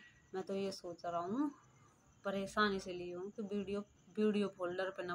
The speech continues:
पहुँच जाए कहीं मेरी बीवी, तो बस सारा चौपट हो जाएगा।"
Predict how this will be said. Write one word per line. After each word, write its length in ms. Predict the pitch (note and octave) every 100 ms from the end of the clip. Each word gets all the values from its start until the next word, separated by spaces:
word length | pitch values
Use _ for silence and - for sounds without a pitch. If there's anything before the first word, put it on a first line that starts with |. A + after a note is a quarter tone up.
| E3+
पहुँच 220 | G#3 G#3+
जाए 160 | A#3+ B3
कहीं 160 | B3 B3
मेरी 240 | B3 A#3+
बीवी, 400 | A#3 A3+ G#3+ G#3+ -
तो 60 | F#3+
बस 180 | E3+ - -
सारा 220 | G#3 G3
चौपट 380 | F#3+ E3+ E3 D#3+
हो 100 | E3
जाएगा।" 380 | E3+ F#3 G#3